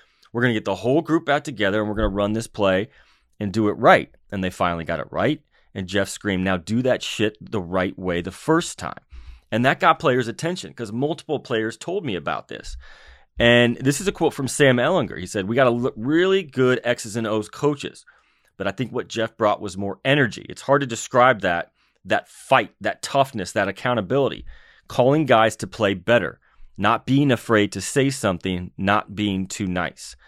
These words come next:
I don't think that's a shot at Frank Reich. I think Sam Ehlinger loves Frank Reich. I know everybody in that locker room loved Frank Reich.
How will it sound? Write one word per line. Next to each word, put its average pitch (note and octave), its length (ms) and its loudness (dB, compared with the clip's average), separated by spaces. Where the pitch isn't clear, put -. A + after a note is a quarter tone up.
I A2+ 80 4
don't C#3 160 4
think C#3+ 140 0
that's A2+ 220 0
a G2+ 60 -6
shot A2 460 0
at F#2 80 -12
Frank F#2+ 320 -6
Reich. G2+ 220 0
I F2 40 -6
think F#2 180 -10
Sam G2+ 220 -4
Ehlinger F#2 420 -6
loves F#2+ 340 -4
Frank E2+ 260 -10
Reich. D#2 260 -10
I G2 80 -8
know G#2+ 180 -4
everybody A2 380 0
in G2 80 0
that F2 180 -4
locker G2+ 320 -4
room E2+ 200 -8
loved E2 180 -4
Frank D2+ 300 -12
Reich. D2+ 280 -6